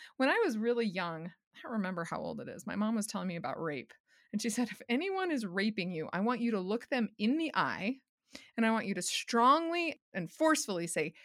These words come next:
'This is rape and I will prosecute.'"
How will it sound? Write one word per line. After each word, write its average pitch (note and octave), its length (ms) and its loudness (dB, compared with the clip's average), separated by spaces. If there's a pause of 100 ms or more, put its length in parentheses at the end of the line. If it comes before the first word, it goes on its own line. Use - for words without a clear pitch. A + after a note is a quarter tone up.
(140)
'This C#4 380 6
is C4+ 240 6
rape G3+ 400 4
and G3 180 0
I A#3 260 6
will A3 280 6
prosecute.'" - 800 -2